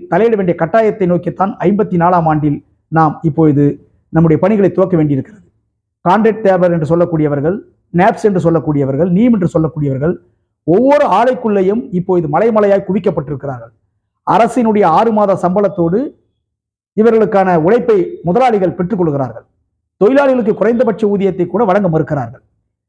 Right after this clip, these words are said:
இந்த பகுதிகளில் சங்கம் வைப்பது என்பது ஒரு பெரிய போராட்டம்தான். அந்த போராட்டத்தை சி ஐ டி சாதித்திருந்தாலும் கூட, ஆனால்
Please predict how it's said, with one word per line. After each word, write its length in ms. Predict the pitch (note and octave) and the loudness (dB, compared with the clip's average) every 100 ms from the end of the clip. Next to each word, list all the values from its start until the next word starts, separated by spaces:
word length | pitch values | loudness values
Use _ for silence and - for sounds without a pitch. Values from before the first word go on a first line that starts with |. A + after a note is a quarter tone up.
| _ | _
இந்த 160 | G3+ - | 2 2
பகுதிகளில் 580 | F3 A3+ D#4 A#3+ E3 D#3 - - _ _ _ | 2 2 2 2 0 -2 -6 -14 _ _ _
சங்கம் 460 | G3+ A#3 C4 C#4+ C4 - _ | -2 0 2 0 -2 -14 _
வைப்பது 380 | F3 A#3+ B3+ A3+ | -2 0 0 0
என்பது 260 | F#3+ G3 G#3 D#3+ | 0 0 0 0
ஒரு 160 | F3 D3 | 0 0
பெரிய 260 | G#3 B3 G3+ C#3 - _ _ | 0 2 0 0 -8 _ _
போராட்டம்தான். 560 | G3+ F#3+ D#3+ D3 C3 - _ _ _ - | 0 0 -2 -4 -4 -8 _ _ _ -4
அந்த 160 | F3+ F#3 | 0 2
போராட்டத்தை 500 | A3 B3+ A3+ G#3+ G3 | 2 2 0 -2 -4
சி 120 | G3+ B3 | 0 0
ஐ 80 | A#3 | 0
டி 100 | F#3 | -2
சாதித்திருந்தாலும் 680 | F3+ A3 A#3 G#3 F#3+ F3+ D3+ | 0 0 0 -2 0 0 0
கூட, 160 | G#3+ F#3+ - - _ _ _ | 0 0 -2 -12 _ _ _
ஆனால் 280 | F3 F3+ | 0 2